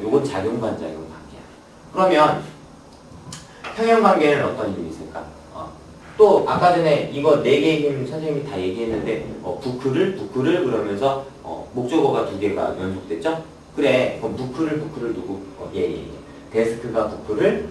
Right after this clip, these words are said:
그리고 지구가 부크를. 맞죠? 어, 방향 반대, 어, 한 물체에 작용하는 두 힘이니까 평형 관계는 있지. 그래서 에프 원하고 에프 쓰리하고 이 관계가 힘의 평형 관계다. 요렇게 얘기를 할 수가 있다라고 하는 거야.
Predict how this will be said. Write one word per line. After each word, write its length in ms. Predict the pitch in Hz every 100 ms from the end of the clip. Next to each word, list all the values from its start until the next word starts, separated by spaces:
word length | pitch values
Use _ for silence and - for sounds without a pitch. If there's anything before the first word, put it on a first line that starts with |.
| -
그리고 260 | 104 - 123
지구가 480 | - 110 95 131 151
부크를. 320 | - - - - - - - - -
맞죠? 320 | - - 165 170 - -
어, 160 | - -
방향 300 | 113 123 123
반대, 480 | - - 185 196 - -
어, 160 | -
한 140 | - 180
물체에 360 | 180 175 135 -
작용하는 500 | - - - - 85
두 120 | -
힘이니까 600 | 85 78 - - - - - -
평형 280 | 208 202
관계는 280 | - - -
있지. 280 | - - -
그래서 300 | - - 139 135 - -
에프 340 | - - 120 -
원하고 420 | - 127 120 -
에프 720 | - - - - - - - -
쓰리하고 520 | 147 147 - 135 127
이 60 |
관계가 560 | 107 107 - 85 82 -
힘의 420 | 147 156 185 - - -
평형 320 | 190 196 196
관계다. 500 | - - - 95 - -
요렇게 320 | 110 127 -
얘기를 440 | - - 80 85 82
할 80 |
수가 300 | - - - - - -
있다라고 540 | 110 113 - - -
하는 200 | - -
거야. 100 | -